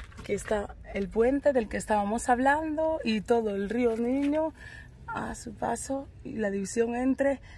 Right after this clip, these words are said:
España y Portugal. Esta parte de aquí es todo Vilanova de Cerdeira, continuamos hacia allá, iríamos hasta Valencia y si continuamos para aquí, la zona de Camiña,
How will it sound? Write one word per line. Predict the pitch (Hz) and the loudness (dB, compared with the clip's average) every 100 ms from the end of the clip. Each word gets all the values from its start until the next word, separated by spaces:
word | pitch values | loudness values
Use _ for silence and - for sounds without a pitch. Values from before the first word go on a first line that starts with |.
| - - - - | -18 -18 -12 -4
España | 226 - 220 240 247 233 - | -4 0 0 2 0 -2 -8
y | 220 | -8
Portugal. | 196 208 202 185 180 - | -4 -4 -2 -2 -2 -2
Esta | 190 202 | -2 0
parte | 196 196 | 0 2
de | 202 | 0
aquí | 196 302 392 - - - - - | 4 4 4 0 -20 -20 -16 0
es | 220 | 0
todo | - 208 | 4 2
Vilanova | 196 202 196 202 | 4 2 2 2
de | 196 190 | 0 0
Cerdeira, | 202 185 220 262 330 370 392 370 359 | -2 0 2 4 6 4 4 0 -2
continuamos | - 202 202 208 208 196 | -2 0 0 0 -2 -4
hacia | 190 208 | -6 -6
allá, | 196 214 208 - - - - - - - - - - - - | -4 -2 -4 -6 -18 -16 -16 -18 -18 -18 -18 -18 -18 -12 -2
iríamos | 220 220 208 | 0 0 -2
hasta | 208 180 185 | -6 -4 -2
Valencia | 190 220 294 349 - 370 370 | 0 0 0 0 2 4 4
y | 277 | 2
si | 233 | 0
continuamos | 208 202 208 202 208 - | -2 -2 0 0 -2 -2
para | 202 196 | -2 0
aquí, | - 349 392 - - - - - - - - | 4 4 4 -6 -18 -20 -20 -20 -20 -16 -2
la | 202 | -2
zona | 190 220 240 247 - - - - | 0 0 0 -2 -10 -20 -20 -10
de | 202 202 | -4 0
Camiña, | 190 202 226 240 247 | 2 2 2 2 0